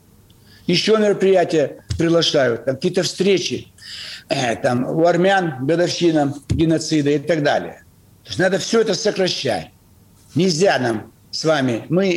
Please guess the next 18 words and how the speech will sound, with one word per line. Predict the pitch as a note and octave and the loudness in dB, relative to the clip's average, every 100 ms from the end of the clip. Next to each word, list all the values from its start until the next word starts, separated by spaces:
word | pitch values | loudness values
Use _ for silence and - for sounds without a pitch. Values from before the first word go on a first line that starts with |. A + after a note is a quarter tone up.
| - | -4
э, | D#3+ D#3+ B2+ A2 - _ | -4 -4 -4 -8 -14 _
ведь | D3+ D#3+ | -4 0
у | F#3 | 2
нас | G#3 - - | 2 0 -4
снова | F#3+ A3+ A#3+ G3 - | 0 4 4 2 2
кое-где | F#3 F3+ E3 D3 A3 G#3+ - _ _ - - - | 2 2 2 0 0 0 -6 _ _ -4 -4 -6
началось | C3 D3+ D3+ D#3 E3+ F3+ F3+ | -2 0 0 0 2 2 0
повышение | F3 F3+ E3 E3 F3 F#3 F3 | 0 2 2 0 0 2 2
заражаемости. | D3 D3+ D#3 B2 B2 G#2+ F#2+ F#2 - - - _ _ _ | 2 2 2 2 0 0 -4 -10 -14 -18 -20 _ _ _
Но | D#3 | 0
это | E3+ | 2
же | C#3+ D3 | 2 2
опасно. | C3 F3 F3 - F#2 - - _ _ _ | 2 2 0 0 -8 -14 -18 _ _ _
По | D#3+ | -4
сути, | D#3+ | -2
вся | - G#3 | 0 2
Индия | G3+ F#3+ D#3+ D#3 | 2 2 2 2
лежит. | D3 A#2+ G#2+ | 0 0 -2